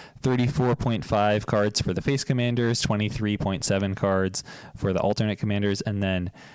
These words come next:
C nineteen and C twenty. I, I cannot believe what has happened these last couple years.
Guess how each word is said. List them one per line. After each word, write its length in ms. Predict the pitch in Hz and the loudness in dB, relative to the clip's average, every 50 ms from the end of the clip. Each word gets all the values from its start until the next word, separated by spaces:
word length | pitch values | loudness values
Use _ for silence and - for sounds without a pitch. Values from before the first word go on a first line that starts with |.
| - - | -14 -8
C 220 | - - 127 123 | -4 -2 0 0
nineteen 460 | 113 110 107 101 95 107 104 101 95 | 0 0 0 0 -2 -2 -2 -2 -2
and 140 | 92 92 90 | -2 -2 -2
C 140 | - 101 92 | -2 -2 -2
twenty. 360 | - - 92 90 90 87 - - - - - - _ - - - - | -2 -2 -2 -2 -4 -6 -8 -12 -18 -20 -20 -20 _ -20 -10 -2 0
I, 320 | 110 104 101 98 - 101 | 0 2 2 2 0 0
I 60 | 98 | -2
cannot 440 | - - - 120 113 113 110 101 87 | -2 -2 -2 0 2 2 0 0 0
believe 400 | 95 98 92 95 95 92 87 - | 0 0 0 0 0 0 0 0
what 100 | 95 90 | 0 0
has 140 | 90 87 - | 0 0 0
happened 400 | 107 95 92 - 95 90 90 90 | 0 0 0 0 -2 -4 -2 -4
these 140 | 90 - 92 | -4 -2 -2
last 220 | 87 87 85 - | -2 -2 -2 -2
couple 280 | - 92 - - 92 92 | -4 -4 -2 -2 -2 -2
years. 460 | 90 87 85 85 87 - - - | -2 -2 -2 -2 -2 -2 -4 -6